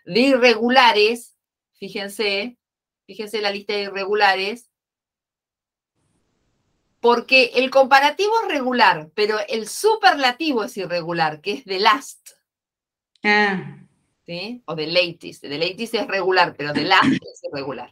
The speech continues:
Speaker 1: ¿Sí? Bueno, entonces lo puede, cualquiera de los dos la consideraríamos bien. The strongest, ¿qué es?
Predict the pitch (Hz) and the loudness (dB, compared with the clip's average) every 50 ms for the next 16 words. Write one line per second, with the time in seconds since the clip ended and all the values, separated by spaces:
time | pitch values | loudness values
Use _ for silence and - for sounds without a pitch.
0 | _ _ _ - - 170 202 254 349 415 392 302 180 156 151 - _ _ - 190 | _ _ _ -12 -6 -4 -2 -2 -2 -4 -6 -6 -8 -8 -8 -12 _ _ -14 -4
1 | - 247 226 214 - 240 220 208 185 156 - - _ 165 165 160 185 196 202 196 | -2 -2 -2 0 -2 -2 -2 -2 -2 -4 -6 -8 _ -8 -6 -4 -2 0 0 0
2 | 185 180 175 175 180 190 208 202 - _ _ _ - 160 160 160 160 165 160 170 | 0 0 0 0 -2 -2 -2 -6 -10 _ _ _ -12 -12 -12 -10 -12 -12 -12 -8
3 | 170 156 160 160 160 165 170 170 170 165 165 170 - 139 - - _ _ _ _ | -8 -6 -6 -4 -4 -4 -4 -4 -4 -6 -8 -8 -8 -10 -10 -10 _ _ _ _
4 | _ _ _ _ _ _ _ _ _ _ _ _ _ _ _ _ _ _ 208 214 | _ _ _ _ _ _ _ _ _ _ _ _ _ _ _ _ _ _ -4 2
5 | 233 277 285 277 - - - - 339 403 427 427 370 277 254 247 254 285 302 - | 4 4 4 4 0 -4 -6 2 6 6 6 6 6 2 2 2 2 2 0 -4
6 | - - _ - 254 226 202 180 165 160 - | -12 -12 _ 2 2 2 2 0 -4 -6 -10